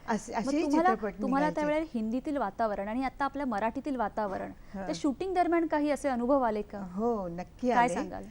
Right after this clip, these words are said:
Speaker 2: हां.
Speaker 1: म्हणजे आता दोस्तीच्या, अ,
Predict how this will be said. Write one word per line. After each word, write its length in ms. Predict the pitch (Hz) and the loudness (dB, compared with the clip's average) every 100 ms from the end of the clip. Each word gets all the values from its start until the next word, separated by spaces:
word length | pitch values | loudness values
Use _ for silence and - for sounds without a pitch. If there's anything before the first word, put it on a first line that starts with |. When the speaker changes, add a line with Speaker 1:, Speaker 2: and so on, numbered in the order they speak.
| - | -12
Speaker 2:
हां. 140 | 202 185 | -12 -8
Speaker 1:
म्हणजे 560 | 220 233 269 285 294 277 | -4 2 4 4 4 2
आता 600 | 202 196 - 233 226 220 | -2 -4 -2 0 2 0
दोस्तीच्या, 840 | 180 202 190 262 233 262 254 247 240 208 202 - | -2 -4 -4 -6 0 4 6 4 2 -4 -10 -6
अ, 460 | 196 190 190 185 | -4 -4 -6 -12